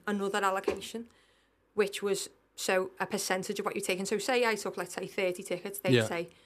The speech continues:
Speaker 1: "Right, you can have an additional fifteen tickets for people without credits." And at the time, that worked well because it wasn't, there wasn't that many people on full credits.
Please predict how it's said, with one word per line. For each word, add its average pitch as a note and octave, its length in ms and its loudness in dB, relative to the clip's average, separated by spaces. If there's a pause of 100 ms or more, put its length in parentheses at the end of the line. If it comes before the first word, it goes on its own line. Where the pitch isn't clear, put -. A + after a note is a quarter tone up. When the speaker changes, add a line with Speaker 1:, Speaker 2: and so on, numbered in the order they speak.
(400)
Speaker 1:
"Right, F3 160 4
you F3+ 140 -8
can F#3+ 100 -2
have F3+ 120 2
an G3 80 -2
additional F3+ 360 -4
fifteen F#3 440 -4
tickets G3+ 340 -4
for G3+ 100 -6
people G3 240 -6
without F#3+ 300 0
credits." A#3+ 500 -2 (760)
And A3 120 4
at G#3+ 120 4
the A3 60 2
time, G3 340 2
that A3 140 2
worked F#3+ 300 2
well G3 160 2
because G3 440 -2 (600)
it G#3+ 180 2
wasn't, G3 440 0
there G#3 80 4
wasn't G3+ 200 2
that F3 80 0
many F#3+ 120 -2
people F3+ 200 -2
on F#3 120 2
full F#3+ 180 0
credits. G3 640 -2